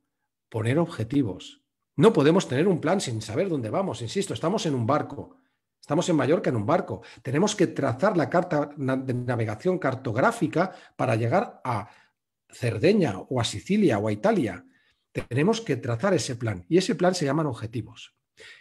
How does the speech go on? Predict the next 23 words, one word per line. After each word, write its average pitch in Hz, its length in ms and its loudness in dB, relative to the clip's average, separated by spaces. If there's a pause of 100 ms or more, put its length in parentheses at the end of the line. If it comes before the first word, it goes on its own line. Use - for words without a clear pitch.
El 135 140 0
que 170 100 4
no 226 80 6
sabe 190 280 6
a 147 40 4
qué 160 120 0
cosas 160 260 0
atender 143 380 2
y 143 40 2
de 123 160 2
cuáles 156 240 2
hacer 123 220 -4
caso 139 240 -6
omiso, 165 460 -4
atiende 135 600 0
a 147 80 -2
lo 120 100 2
que 120 100 0
no 156 100 2
tiene 143 160 0
importancia 156 480 -2
y 143 40 2
hace 117 280 -4